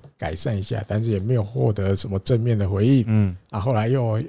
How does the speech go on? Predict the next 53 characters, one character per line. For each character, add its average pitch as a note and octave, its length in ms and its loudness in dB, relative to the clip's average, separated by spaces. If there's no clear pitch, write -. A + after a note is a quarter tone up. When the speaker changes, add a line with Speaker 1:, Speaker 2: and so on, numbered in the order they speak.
Speaker 1:
接 B2 220 2
到 B2 200 4
可 G#2+ 140 -2
能 G2+ 160 0
滚 G2 180 0
阳 G#2 140 0
这 B2+ 80 0
个 A2+ 80 4
事 C3+ 160 0
情， G#2+ 400 0
他 A#2+ 140 -2
讲 G2+ 180 -2
的 G2+ 80 -4
那 A2+ 100 -2
个 A2 220 -2
关 A#2+ 160 0
于 A2+ 60 2
复 B2+ 180 -2
健 C3 260 2
费 C3+ 300 4
用 C3+ 180 4
怎 G#2+ 100 -2
么 A2+ 100 2
出 C#3+ 340 4
什 B2 100 2
么 A#2 80 2
什 A2 80 0
么 G#2+ 140 4
的， G#2 260 0
Speaker 2:
嗯。 G#2 320 0
Speaker 1:
好 G#2 100 -4
像 B2 140 2
跟 B2+ 280 2
当 A#2+ 180 2
初 B2+ 180 2
的 A#2 140 6
理 G#2 180 2
解 - 160 -2
不 - 140 -2
太 A#2+ 160 2
一 G#2 80 0
样。 A2 220 2
Speaker 2:
对， F#2 240 0
因 C3+ 80 -4
为 C#3 40 2
他 D3+ 80 4
说 D3+ 140 -2
他 D3+ 80 0
去 D#3 100 -2
美 A#2 160 0
国 A2 100 2
复 C#3 160 -2
健 C#3 160 -2